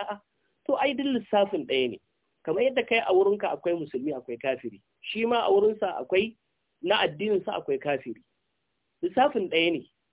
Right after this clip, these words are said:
In har ka zargi musulmi akan ya ce ya yadda akwai musulmi,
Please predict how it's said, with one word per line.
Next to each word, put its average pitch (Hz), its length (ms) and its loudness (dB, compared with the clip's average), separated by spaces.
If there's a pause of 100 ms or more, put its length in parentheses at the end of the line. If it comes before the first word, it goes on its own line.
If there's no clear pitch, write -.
(120)
In 202 120 4
har 226 140 -2
ka 247 180 2
zargi 190 240 2
musulmi 165 380 -2
akan 139 340 -4
ya 151 160 2
ce 151 240 -6 (340)
ya 160 180 6
yadda 160 260 0
akwai 160 240 2
musulmi, 135 420 -4